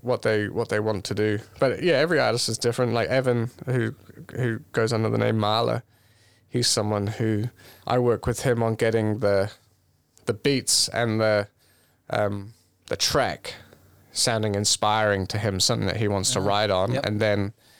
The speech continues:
Speaker 1: he'll put in nonsense melodies, melodies that don't have lyrics, and we'll shuffle those around and go, "Right, that's, that can be the verse, that could be the pre, that could be the chorus." And then he likes to take it away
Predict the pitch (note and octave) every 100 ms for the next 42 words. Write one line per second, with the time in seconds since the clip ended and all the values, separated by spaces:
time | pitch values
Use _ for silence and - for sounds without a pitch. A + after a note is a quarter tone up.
0 | - - _ _ _ C#3 A#2 - G#2 G2+
1 | G2+ G#2 G#2+ _ _ _ _ _ _ -
2 | G#2+ A2+ A2+ - G#2 - - G#2+ G#2+ G#2
3 | F#2+ G2+ C3+ - - _ - - B2 A2+
4 | A2 G#2+ - A2 G2+ A2 G2+ G#2 G2 F#2
5 | - - - F#2 G2 G2 G2 G2 _ _
6 | _ _ - - B2 A#2+ A2+ A2 A2 G#2
7 | G#2+ G#2 G2+ F#2+ G#2+ G#2+ G2 F#2+ G2+ G2+
8 | E2+ A2 - - G2+ - B2 G#2 G2 G2+
9 | G#2+ - A#2 C3+ A2 G#2 - A2+ G#2+ A2
10 | G#2+ A2+ A2+ G#2+ - A2 G#2 G2+ B2+ -
11 | _ - _ _ _ - G#2+ G2+ G2 G2
12 | A#2+ G#2+ G2 - - G2+ G2 - - -
13 | - B2+ A#2 G#2 G2 G#2 F#2+ F#2+